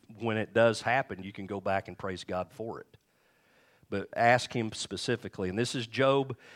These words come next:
chapter twenty-two, verses twenty-seven through twenty-eight. It says, "You will make your prayer to Him. He will hear you, and you will pay your vows." Meaning you're gonna do whatever He tells you to do.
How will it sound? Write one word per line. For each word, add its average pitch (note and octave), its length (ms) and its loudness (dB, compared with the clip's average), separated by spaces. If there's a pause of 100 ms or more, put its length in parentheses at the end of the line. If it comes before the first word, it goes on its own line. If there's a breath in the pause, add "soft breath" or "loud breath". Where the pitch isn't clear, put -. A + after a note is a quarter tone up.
(160 loud breath)
chapter A#2+ 340 2
twenty-two, A#2+ 640 -2
verses G2+ 360 -4
twenty-seven A2 600 -4
through G2 140 -10
twenty-eight. G2+ 560 -2
It - 0 - (320 loud breath)
says, A2+ 280 0
"You C3 100 -4
will A#2+ 120 2
make B2 420 2
your C3+ 120 0
prayer A2+ 520 0 (120)
to G#2 100 -2
Him. G2 420 -4 (240 loud breath)
He A#2+ 180 0
will G2 200 -4
hear D#3+ 340 4
you, F#2 520 -6 (260 loud breath)
and G2+ 180 -2
you A2+ 140 -4
will G2+ 160 -4
pay C#3+ 560 2
your A#2 220 -2
vows." F#2 500 4
Meaning F#2+ 220 -4
you're F#2+ 100 -6
gonna G#2 160 -4
do G#2 220 -4
whatever G2+ 400 -2
He G2 100 -6
tells G2+ 300 -2
you F#2 60 -10
to A2 60 -10
do. G2 320 -2